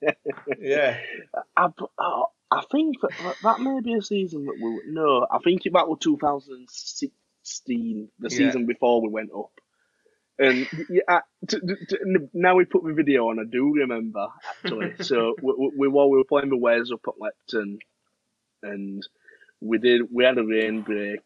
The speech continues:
Speaker 1: and there were me and my batting pads still on. P-, p-, prob-, probably dogging it out for not a lot of runs, as usual. And, um, yeah, we all had a ponder up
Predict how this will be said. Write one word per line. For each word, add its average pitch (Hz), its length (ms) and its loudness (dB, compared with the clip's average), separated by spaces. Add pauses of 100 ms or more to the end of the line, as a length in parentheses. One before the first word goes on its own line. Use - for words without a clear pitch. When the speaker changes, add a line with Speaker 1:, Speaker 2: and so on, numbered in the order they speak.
Speaker 1:
and 101 340 -8 (120)
there 113 140 -4
were 104 100 -6
me 107 300 -8
and 104 120 -8
my 101 80 -8
batting 104 440 -8
pads 101 320 -8
still 104 400 -8
on. 101 160 -4 (1040)
P-, - 140 -2
p-, 147 80 -2 (180)
prob-, 131 260 2 (100)
probably 113 300 2
dogging 110 380 -2
it 104 80 -8
out 107 260 -6
for - 80 -4
not 113 180 -4
a 101 40 -6
lot 107 240 -4
of 110 60 -8
runs, 113 440 -6 (180)
as 110 120 -12
usual. 110 560 -6 (720)
And, 113 340 2
um, 113 440 4
yeah, 123 320 6
we 143 120 4
all 139 180 4
had 120 120 -2
a 110 40 -6
ponder 113 440 -6
up 120 60 -10